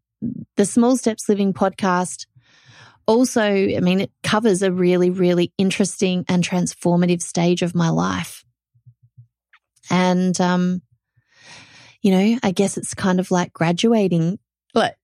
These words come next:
going from high school into, into uni or something like that. There needs to be a cutoff point and time for the next evolution.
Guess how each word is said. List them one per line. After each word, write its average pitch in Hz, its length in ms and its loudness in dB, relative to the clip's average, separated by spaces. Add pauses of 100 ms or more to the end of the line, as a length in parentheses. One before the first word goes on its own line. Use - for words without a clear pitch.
(180)
going 180 340 2
from 175 380 -2
high 180 260 -2
school 220 360 0
into, 185 500 0
into 180 240 -2
uni 185 460 2
or 208 80 0
something 202 340 -2
like 190 240 -4
that. 214 220 0 (360)
There 190 120 2
needs 202 260 0
to 220 100 0
be 208 140 2
a 185 60 -2
cutoff 196 440 -4
point 220 340 -2 (680)
and 190 280 0
time 180 480 0
for 175 460 0
the 180 100 -2
next - 400 -6
evolution. 160 760 -2